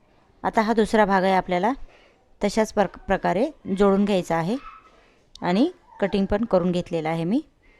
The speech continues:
आता हे दोन्ही बाजू आपल्या वेगवेगळ्या तयार झालेल्या आहेत. आता आपण हे दुसरा जो प्रिन्सेस कटचा भाग आहे गळ्याच्या साईडचा, तो परत आपल्याला तसाच जोडून घ्यायचा आहे.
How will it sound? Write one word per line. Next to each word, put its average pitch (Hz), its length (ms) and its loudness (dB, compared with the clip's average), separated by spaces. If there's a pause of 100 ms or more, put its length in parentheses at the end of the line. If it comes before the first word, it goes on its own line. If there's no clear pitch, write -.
(380)
आता 175 160 -2
हे 220 80 4
दोन्ही 208 300 4
बाजू 196 260 4
आपल्या 185 240 2
वेगवेगळ्या 185 440 2 (600)
तयार 185 260 4
झालेल्या 190 380 2
आहेत. 208 280 -4 (1080)
आता - 200 0
आपण 196 240 2
हे 226 180 2 (840)
दुसरा 240 460 2
जो 226 180 2
प्रिन्सेस 208 440 -2
कटचा 202 300 -2
भाग 185 200 -2
आहे 180 260 -2 (500)
गळ्याच्या 196 440 4
साईडचा, 185 360 0
तो 226 260 4 (520)
परत 285 200 4
आपल्याला 233 300 4 (100)
तसाच 226 240 0
जोडून 196 300 2
घ्यायचा 180 300 -2
आहे. 175 220 -2